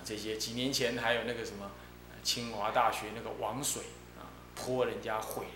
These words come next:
人家、毁容的这个事件，啊，把情敌给杀死，还把他用那种毒水把他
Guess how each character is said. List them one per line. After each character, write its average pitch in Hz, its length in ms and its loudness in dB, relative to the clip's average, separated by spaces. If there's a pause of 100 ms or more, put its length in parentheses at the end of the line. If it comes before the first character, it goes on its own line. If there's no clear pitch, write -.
人 104 100 -10
家、 110 240 -2 (240)
毁 117 200 -4 (160)
容 95 240 -10
的 113 80 -6
这 110 80 -6
个 104 100 -8
事 - 220 0
件， 104 240 -4 (500)
啊， - 180 -14 (340)
把 101 120 -4
情 135 360 6
敌 131 180 -4
给 120 140 -4
杀 147 340 8
死， - 360 6
还 117 140 -4
把 104 160 -4
他 110 180 -2 (280)
用 131 300 4
那 131 100 2
种 117 80 -4 (100)
毒 131 200 -2
水 117 280 0
把 95 60 -8
他 104 80 -8